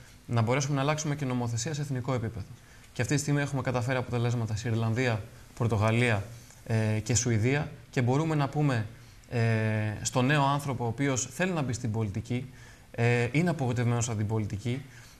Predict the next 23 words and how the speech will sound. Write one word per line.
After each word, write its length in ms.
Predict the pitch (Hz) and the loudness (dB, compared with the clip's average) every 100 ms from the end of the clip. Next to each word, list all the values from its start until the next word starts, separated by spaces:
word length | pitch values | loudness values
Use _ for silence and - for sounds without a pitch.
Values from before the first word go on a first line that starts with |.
| - | -8
ε, 340 | 120 120 117 | -2 0 0
θεωρεί 440 | 117 131 127 147 147 | 2 2 4 4 4
ότι, 500 | 147 135 127 120 - - - - - - | 4 2 0 -2 -12 -20 -20 -20 -16 -12
ε, 200 | 131 110 | -8 -4
δεν 280 | 120 151 156 | 2 2 4
έχει, 500 | 147 147 131 120 117 - - - | 2 2 2 2 0 -4 -14 -6
δεν 220 | 117 147 | 0 2
έχει 140 | 151 | 2
αντίκρισμα 540 | 131 143 180 131 120 117 | 2 2 2 2 2 2
η 40 | |
προσπάθεια 640 | 117 113 - 135 123 113 107 | 0 0 2 2 2 -2 -2
και 180 | - 120 | -2 0
η 100 | 113 | 2
ενέργεια 420 | 120 147 120 117 | 4 4 2 0
που 120 | 117 | 0
δίνει 240 | 110 113 | 0 0
στην 160 | 104 110 | -2 -4
πολιτική 500 | 110 104 98 117 156 - - - - | -4 -4 -6 -8 -8 -12 -20 -14 -6
και 100 | - | -2
του 100 | 131 | 0
λέμε 200 | 165 156 | 0 0
το 80 | |
εξής. 440 | 143 - 113 101 | 0 0 -2 -4